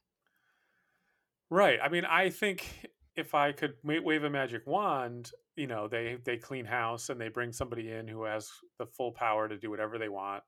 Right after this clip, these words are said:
whether that's Judge, Jones, whatever. But, like, given that I have no confidence that they would hire the right person or that they, like, could figure out how to do that, then it, I think, like, you know,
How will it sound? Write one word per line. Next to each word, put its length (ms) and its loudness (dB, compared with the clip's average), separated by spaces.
whether 240 2
that's 240 -2
Judge, 520 4
Jones, 640 -4
whatever. 640 0
But, 160 2
like, 380 2
given 320 2
that 120 2
I 100 6
have 120 -2
no 160 2
confidence 640 -2
that 160 -8
they 120 -2
would 180 -4
hire 280 2
the 100 -2
right 240 -4
person 540 -4
or 220 -8
that 180 -8
they, 140 -6
like, 420 -6
could 140 -10
figure 380 0
out 180 4
how 80 2
to 80 -2
do 240 -4
that, 360 2
then 180 -2
it, 160 -4
I 100 0
think, 340 -4
like, 340 0
you 160 0
know, 300 2